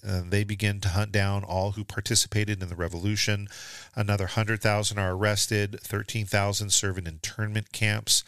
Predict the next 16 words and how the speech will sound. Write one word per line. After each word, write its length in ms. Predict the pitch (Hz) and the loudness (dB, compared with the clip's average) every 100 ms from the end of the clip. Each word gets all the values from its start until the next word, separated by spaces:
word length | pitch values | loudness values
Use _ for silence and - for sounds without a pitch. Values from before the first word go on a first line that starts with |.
| - - - - | -10 -18 -18 -14
Three 220 | - 110 | -2 2
hundred 240 | 98 98 87 | 2 0 -6
and 100 | - | -2
fifty 400 | - 104 - 92 | 0 0 0 -2
are 100 | - | 0
executed. 680 | 101 - 110 - 117 113 110 - | 0 2 0 0 0 0 0 0
Of 160 | 117 117 | 0 2
those 220 | 117 - | 2 2
three 180 | 123 117 | 2 0
hundred 220 | 113 104 | 0 -2
and 60 | |
fifty, 280 | - 113 117 | -2 0 0
three 240 | 104 120 107 | -2 -4 -4
quarters 480 | - 110 110 101 | 0 0 2 0
of 80 | 101 | 2
those 340 | 101 98 95 | 2 2 2